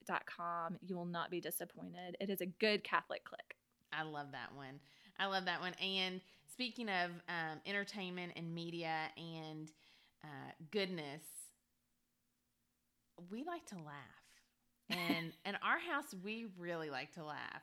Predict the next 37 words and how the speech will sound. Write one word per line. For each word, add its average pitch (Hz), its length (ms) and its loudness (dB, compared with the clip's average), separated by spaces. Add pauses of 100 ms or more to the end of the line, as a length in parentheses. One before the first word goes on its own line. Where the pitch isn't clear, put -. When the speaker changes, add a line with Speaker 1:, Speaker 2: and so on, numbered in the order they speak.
Speaker 2:
My 170 300 0
husband 202 400 -4
is, 151 80 -8 (120)
he's 170 160 -10
a 139 80 -6 (100)
funny 156 220 -4
guy. 151 520 -2 (520)
And 165 220 2
he, 175 840 -2 (440)
um, 156 320 2
if - 180 -8
you 226 120 -2
catch 233 320 0
him 214 380 2
when 180 80 -2
he's 156 160 -4
on, 170 460 2
oh 170 100 2
my 160 120 0
goodness, 156 400 -4
you 165 160 -4
will 156 440 0
have 160 180 0
stitches 185 420 -4
in 170 100 -2
your 165 100 0
side 156 640 2
and 165 140 -2
you 170 60 -2
might 170 220 2
wet 143 120 0
your 131 100 -8
pants 87 400 -12
because 160 340 -6
Speaker 1:
Truth. 214 340 10
Speaker 2:
he's 165 120 -6
just, - 120 -14